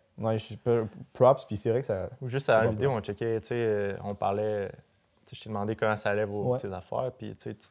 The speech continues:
Speaker 2: dis, les petits, ils garochent moins de publicité. Mais s'ils
Speaker 1: Ouais.
Speaker 2: comprenaient, tu sais, c'est, c'est grâce à un peu la comptabilité qu'ils vont évaluer la rentabilité de
Speaker 1: Mhm.
Speaker 2: chacune de leurs pubs. Puis,
Speaker 1: Ouais.
Speaker 2: tu sais, c'est, ça, ça s'applique bien. Puis c'est pour ça que je pense que t'entourer d'un, tu sais, t'as,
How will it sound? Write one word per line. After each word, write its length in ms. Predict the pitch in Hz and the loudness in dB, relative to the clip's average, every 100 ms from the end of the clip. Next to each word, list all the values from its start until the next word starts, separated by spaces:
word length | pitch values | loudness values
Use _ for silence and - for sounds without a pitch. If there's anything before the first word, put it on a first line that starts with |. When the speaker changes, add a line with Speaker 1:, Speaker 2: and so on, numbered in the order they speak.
| - | -12
Speaker 2:
dis, 20 | 110 | -6
les 140 | 110 | -6
petits, 300 | 104 - 143 | -6 -6 -4
ils 40 | 127 | 0
garochent 320 | 117 110 107 | 2 2 2
moins 120 | 113 | -4
de 40 | 110 | -4
publicité. 500 | 101 101 - - 151 | -6 -8 -12 -10 -8
Mais 120 | 107 | -4
s'ils 180 | - 123 | -2 -2
Speaker 1:
Ouais. 60 | |
Speaker 2:
comprenaient, 560 | 139 117 107 107 123 139 - - - _ _ | 0 -4 -2 -2 -2 -2 -6 -20 -20 _ _
tu 140 | - | -6
sais, 0 | |
c'est, 200 | 127 - - - - | -6 -8 -14 -20 -20
c'est 180 | - 120 | -8 -6
grâce 280 | 104 113 - | 0 0 2
à 140 | 98 | 2
un 100 | 98 | 2
peu 100 | 104 | -2
la 140 | 104 | -6
comptabilité 480 | 101 98 98 95 - | -6 -4 -4 -4 -10
qu'ils 100 | - | -8
vont 140 | 101 104 | -4 -2
évaluer 420 | 104 101 104 110 | 0 0 0 0
la 120 | 104 | 0
rentabilité 600 | 101 101 101 101 95 113 | 0 -4 -4 -6 -8 -8
de 260 | 104 101 101 | -6 -6 -2
Speaker 1:
Mhm. 240 | 127 131 | 0 0
Speaker 2:
chacune 340 | 131 107 107 107 | -2 -6 -6 -4
de 60 | |
leurs 160 | 101 92 | -2 -2
pubs. 340 | - 113 127 | -4 -6 -6
Puis, 240 | 123 - 127 | -8 -12 -10
Speaker 1:
Ouais. 80 | 117 - _ _ _ _ _ _ | -12 -16 _ _ _ _ _ _
Speaker 2:
tu 60 | - | -12
sais, 60 | - | -4
c'est, 280 | 113 110 - | 0 0 0
ça, 160 | 110 | -6
ça 220 | - 101 | -4 -2
s'applique 340 | 113 135 143 135 | 2 2 2 -2
bien. 160 | 117 | -2
Puis 100 | 143 | -4
c'est 80 | - | -6
pour 120 | - | -6
ça 100 | - | -4
que 160 | 135 107 | -2 -2
je 100 | 101 | -2
pense 220 | 110 110 | -4 -4
que 60 | - | -6
t'entourer 560 | - 113 113 123 123 | -4 -2 0 2 2
d'un, 180 | 120 110 | 2 0
tu 80 | 101 | -2
sais, 120 | 120 | -6
t'as, 140 | 107 | -4